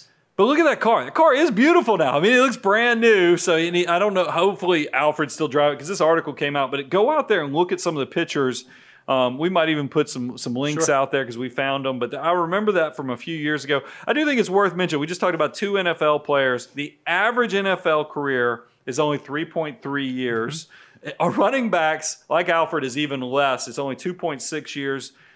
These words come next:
Speaker 1: The median career earnings, so that's not average, which is skewed by the people at top. Median is probably much more appropriate. Um, earnings is around three million dollars.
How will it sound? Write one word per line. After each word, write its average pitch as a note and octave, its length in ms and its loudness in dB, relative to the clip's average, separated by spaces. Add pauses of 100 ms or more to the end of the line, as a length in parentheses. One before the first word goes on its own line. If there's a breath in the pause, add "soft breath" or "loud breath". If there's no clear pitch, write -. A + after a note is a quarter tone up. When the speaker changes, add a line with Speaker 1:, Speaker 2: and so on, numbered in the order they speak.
(120)
Speaker 1:
The C#3 100 -4
median G#3 640 -2
career F3 380 2
earnings, C#3+ 420 -2
so C3+ 160 -2
that's D3 160 -2
not F3 140 2
average, C#3+ 420 0
which B2+ 180 -8
is A2+ 140 -8
skewed C#3 340 -6
by C3 140 0
the A#2+ 80 -4
people B2+ 240 -4
at A#2 80 -8
top. B2 300 0
Median C#3 320 -8
is A#2 80 -10
probably B2+ 280 -2
much B2+ 300 -6
more B2+ 160 -4
appropriate. A#2+ 720 -4 (380 loud breath)
Um, B2+ 340 -2
earnings D3 400 -2
is B2 140 -8
around C3 320 -4
three C#3 320 -6
million D3 400 -2
dollars. B2 640 -2